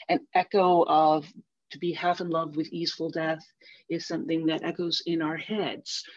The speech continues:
when we read it, the music of it, when we're, when we read it and are taught it, and in some ways are taught to appreciate it. And thinking of them as other people's texts is something that we couldn't refer to is, is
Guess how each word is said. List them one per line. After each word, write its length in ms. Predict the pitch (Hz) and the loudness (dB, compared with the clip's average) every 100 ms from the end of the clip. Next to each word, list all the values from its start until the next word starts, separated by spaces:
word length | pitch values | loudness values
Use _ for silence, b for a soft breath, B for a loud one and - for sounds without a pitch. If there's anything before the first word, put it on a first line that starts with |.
| B | B
when 120 | 175 170 | -2 0
we 140 | 165 | 2
read 240 | 170 175 | 2 0
it, 140 | 120 - | -2 -4
the 80 | 151 | -4
music 520 | 175 208 202 180 - | 0 2 2 0 -2
of 160 | 139 | -8
it, 120 | 135 - | -10 -12
when 220 | 143 147 | -6 -6
we're, 100 | 139 | -6
when 200 | - 156 | -4 -2
we 120 | 156 | 0
read 180 | 151 156 | 0 -2
it 120 | 151 | -4
and 120 | 147 135 | -6 -8
are 100 | 143 | -12
taught 320 | - 151 147 | -6 -6 -4
it, 220 | 151 - b b b b - | -8 -12 b b b b -8
and 300 | 151 143 139 | -4 -4 -4
in 200 | 156 151 | -4 -4
some 160 | 156 156 | -4 -2
ways 180 | 151 | -2
are 100 | 143 | -4
taught 220 | 143 151 - | -8 -8 -6
to 120 | 151 | -8
appreciate 460 | - 175 - 156 | -4 -4 -2 -2
it. 180 | 156 - _ b b b b b b - | -4 -6 _ b b b b b b -6
And 200 | 175 165 | -6 -4
thinking 400 | 214 - 262 226 | -6 2 2 4
of 240 | 180 170 147 | 4 2 2
them 220 | 156 165 | -2 0
as 220 | 156 - - | -2 -2 2
other 420 | 214 - 220 233 | 0 2 0 0
people's 400 | - 190 165 - | -4 -6 -6 -6
texts 320 | - 190 - | -6 -6 -6
is 120 | 170 | -8
something 300 | - 175 180 | -8 -6 -4
that 140 | 175 170 | -4 -6
we 180 | 180 - | -8 -4
couldn't 420 | - 359 359 - | 2 4 4 2
refer 340 | 156 147 151 143 | -4 -4 -4 -4
to 400 | - 143 175 240 B B B B | -4 -4 -4 -6 B B B B
is, 320 | 202 202 208 - 233 | 6 6 6 -4 0
is 220 | 240 | 0